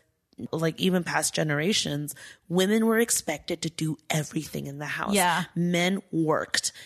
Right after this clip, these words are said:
Speaker 1: and that was their whole identity.
Speaker 2: Yeah.
Speaker 1: Women were mothers. They, they did the cleaning. They did everything. Like, the expectations was so heavy.
Speaker 2: Right. And
Speaker 1: And
Speaker 2: their options were so limited.
Speaker 1: Exactly.
Speaker 2: Right.
Speaker 1: But now that they are working, they're like, "Oh, I like working."
Speaker 2: Yes.
Speaker 1: And then the men s-,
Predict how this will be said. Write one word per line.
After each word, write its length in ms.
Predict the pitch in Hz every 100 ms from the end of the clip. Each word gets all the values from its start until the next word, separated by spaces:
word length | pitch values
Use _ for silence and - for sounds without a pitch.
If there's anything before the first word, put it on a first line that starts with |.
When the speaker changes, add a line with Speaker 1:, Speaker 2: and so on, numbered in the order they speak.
| - -
Speaker 1:
and 240 | 165 156
that 220 | 165 156
was 140 | 180 165
their 100 | 151
whole 340 | - - 202
identity. 500 | 170 147 139 139 110 208
Speaker 2:
Yeah. 280 | 214 180 175
Speaker 1:
Women 280 | 170 160 151
were 120 | 151
mothers. 580 | 160 190 165 147 90 -
They, 200 | 165 -
they 220 | - 165
did 160 | 165
the 80 | -
cleaning. 420 | - - 190 151
They 80 | 160
did 160 | 165 165
everything. 480 | 180 175 175 147 170
Like, 200 | 180 175
the 160 | 180
expectations 800 | 180 - 180 - - 190 - 165
was 100 | 156
so 220 | - 175 156
heavy. 400 | 196 - 151 147 -
Speaker 2:
Right. 280 | 214 185 -
And 120 | 269
Speaker 1:
And 80 | 269
Speaker 2:
their 160 | 262 -
options 520 | 240 262 - 226 202
were 100 | 190
so 220 | - 180
limited. 580 | 170 180 196 143 120 -
Speaker 1:
Exactly. 500 | 202 - 214 226 -
Speaker 2:
Right. 260 | 190 180 185
Speaker 1:
But 40 |
now 160 | 185 190
that 240 | 196 175
they 140 | 165 156
are 120 | 147
working, 360 | 165 214 - 143
they're 140 | 147
like, 220 | 135 135 -
"Oh, 140 | 214
I 140 | 156
like 340 | 135 156 - -
working." 320 | 190 - 226
Speaker 2:
Yes. 760 | 254 339 359 349 302 208 - -
Speaker 1:
And 140 | 208
then 180 | 196 196
the 80 | 180
men 300 | 185 202
s-, 120 | 233